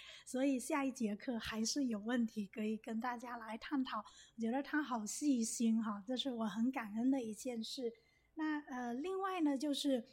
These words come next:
我想每一节课开始的时候，有差不多五六个弟兄姐妹用一句话来祷告。等一下先从我开始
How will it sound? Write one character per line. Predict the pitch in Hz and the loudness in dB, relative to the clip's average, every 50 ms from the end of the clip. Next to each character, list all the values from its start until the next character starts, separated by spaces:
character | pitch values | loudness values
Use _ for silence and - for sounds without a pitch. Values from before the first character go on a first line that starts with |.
| - - - - | -20 -18 -6 0
我 | 277 277 | 2 2
想 | 294 - 320 247 | 2 2 2 2
每 | 247 240 247 240 | 2 2 2 2
一 | 233 262 311 | 2 2 2
节 | 311 - - 269 247 247 | 2 0 -2 0 0 -2
课 | 233 - - - 311 285 269 233 214 - - - _ _ | -4 -6 -4 0 2 2 2 0 -2 -6 -12 -20 _ _
开 | - - 311 320 330 | -6 -2 -2 0 0
始 | 311 - - 233 | -2 -2 -4 -2
的 | 180 233 233 | -2 -2 -2
时 | 226 - - 233 220 | -2 -2 -2 -2 -2
候， | 214 - 294 269 254 247 233 226 - - - _ | -2 0 0 0 0 0 -2 -6 -10 -20 -12 _
有 | - 262 240 233 | -2 -2 0 -2
差 | 226 - - 320 | -2 -2 -4 -2
不 | 285 302 285 | -2 -2 0
多 | 302 294 294 | 2 2 2
五 | - - 277 220 208 | 2 2 2 2 4
六 | 208 240 339 370 311 | 4 4 4 4 2
个 | - 311 294 | 2 0 0
弟 | 285 285 285 269 | 2 2 0 0
兄 | - - 262 269 | 2 2 2 2
姐 | 262 - 254 | 2 2 2
妹 | 226 214 240 254 | 2 2 2 2
用 | 294 339 311 285 285 - - | 2 2 4 2 2 0 0
一 | - 254 226 | 0 0 0
句 | 220 - - - 339 311 277 | 0 -2 0 4 4 6 4
话 | 262 - - 285 269 240 214 | 4 2 2 0 2 2 0
来 | 214 208 196 202 - | -4 -6 -6 -8 -6
祷 | - 247 208 202 185 _ - | -4 -4 -6 -6 -10 _ -2
告。 | - 240 220 214 220 - | 0 0 0 0 -2 -2
等 | - 240 220 | 0 2 4
一 | 220 | 4
下 | 220 - 262 | 4 2 2
先 | 254 247 - 269 254 254 | 0 0 2 2 4 4
从 | 262 - - 233 208 220 | 2 2 0 0 0 0
我 | 226 208 185 | 0 -2 -4
开 | - - - 247 226 226 | -6 -6 -2 2 2 2
始 | 233 - - - 233 214 226 | 2 2 0 -2 -2 -4 -8